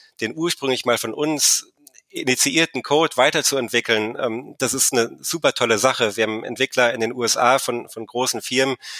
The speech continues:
wenn die sich melden und sagen, sie haben hier was gefunden, also meistens starten die Leute, das muss man sagen,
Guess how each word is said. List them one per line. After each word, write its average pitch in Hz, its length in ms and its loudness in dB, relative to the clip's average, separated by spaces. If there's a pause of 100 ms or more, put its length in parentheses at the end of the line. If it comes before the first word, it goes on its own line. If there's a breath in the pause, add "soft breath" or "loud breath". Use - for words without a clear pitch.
(160 loud breath)
wenn 117 140 2
die 131 100 0
sich 127 200 0
melden 131 440 2
und 117 160 -2
sagen, 120 420 2 (200)
sie 113 160 0
haben 120 80 4
hier 123 100 2
was 117 160 0
gefunden, 143 580 -4
also 110 220 -6 (380)
meistens 113 400 0
starten 120 340 2
die 110 80 -4
Leute, 110 280 0
das 107 160 -2
muss 104 120 -10
man 110 100 -2
sagen, 107 380 2